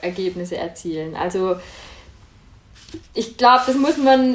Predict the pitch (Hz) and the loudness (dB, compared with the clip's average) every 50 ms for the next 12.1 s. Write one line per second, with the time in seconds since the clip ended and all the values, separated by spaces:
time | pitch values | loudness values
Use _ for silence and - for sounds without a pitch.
0 | - - - 262 240 262 294 294 - - - 233 269 302 - - - 339 330 - | -2 -2 2 4 4 6 6 6 4 4 4 4 2 0 0 -2 0 0 0 2
1 | 294 330 339 330 302 254 285 294 285 254 254 254 - - - 247 294 - 320 294 | 4 4 4 4 2 0 2 4 4 4 4 4 2 2 2 2 0 0 -4 -6
2 | 285 - - 285 285 285 277 254 262 269 269 254 262 262 262 - 247 254 247 - | -6 -6 -6 -4 -4 -2 0 0 0 0 0 -2 -2 -4 -2 0 0 0 0 0
3 | 226 220 226 226 233 247 220 226 233 240 233 226 220 220 214 214 214 214 208 220 | 0 0 -2 0 0 0 0 0 2 2 2 0 0 0 -2 -2 -2 -2 -2 -2
4 | 233 220 220 - 226 220 214 - 214 214 214 214 202 202 - - 277 277 277 277 | -2 -4 -4 -4 -4 -2 -2 -2 -2 -2 -2 -2 -4 -4 -4 -4 -4 -2 -2 -2
5 | 285 269 240 254 254 - 262 233 233 233 - - 247 233 226 226 226 226 226 226 | -2 0 0 0 -2 -2 -4 -4 -4 -6 -8 -8 -6 -4 -2 0 0 -2 -2 -2
6 | 220 220 220 220 - - 214 - - - 226 214 220 233 220 226 226 226 - - | -2 -4 -4 -2 -2 -4 -6 -6 -6 -4 -2 0 0 2 0 0 0 -2 -6 -14
7 | - _ - - 233 196 214 226 226 226 220 214 - - 208 208 208 - 202 208 | -20 _ -6 -4 -4 -2 0 0 0 0 0 -2 -2 -2 -2 0 0 0 -2 -2
8 | 202 202 196 180 - 185 208 247 285 294 302 277 254 285 285 262 262 262 - - | -4 -4 -6 -6 -2 0 2 2 2 0 -2 -6 -6 -4 -2 -2 -2 -2 -4 -6
9 | - 269 254 247 254 247 - - - - 202 208 208 208 208 202 202 214 214 208 | -6 -4 -4 -4 -4 -6 -10 -14 -8 -4 -2 -2 -2 0 0 0 0 0 -2 -2
10 | 202 196 196 196 196 - - - 185 190 - 180 180 - - 202 190 175 180 180 | -2 -2 -2 -4 -6 -6 -8 -6 -6 -6 -6 -8 -10 -10 -8 -8 -8 -8 -8 -10
11 | 175 180 175 175 - 170 151 147 156 160 160 165 175 - 175 175 175 180 175 175 | -12 -12 -12 -14 -12 -12 -10 -10 -10 -12 -14 -16 -12 -10 -8 -8 -4 -4 -2 -2
12 | 175 175 | -2 -4